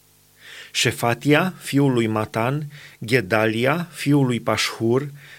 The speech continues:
Iucal, fiul lui Șelemia, și Pașhur, fiul lui Malchia, au auzit cuvintele pe care le spunea Ieremia întregului popor, zicând: „Așa vorbește Domnul:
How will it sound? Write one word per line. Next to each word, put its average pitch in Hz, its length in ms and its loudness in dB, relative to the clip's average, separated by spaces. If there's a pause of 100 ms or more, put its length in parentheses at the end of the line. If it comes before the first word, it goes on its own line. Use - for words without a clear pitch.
Iucal, 127 760 0
fiul 147 360 2
lui 135 120 2
Șelemia, 113 840 0 (280)
și - 180 -2
Pașhur, 135 720 0
fiul 147 340 4
lui 127 140 2
Malchia, 120 760 0 (400)
au 135 220 4
auzit 147 440 4
cuvintele 151 540 2
pe 160 160 -2
care 143 200 2
le 135 100 4
spunea 139 380 0
Ieremia 143 600 4
întregului 143 580 4
popor, 131 460 2
zicând: 120 760 -2 (840)
„Așa 143 300 2
vorbește 147 500 4
Domnul: 110 580 0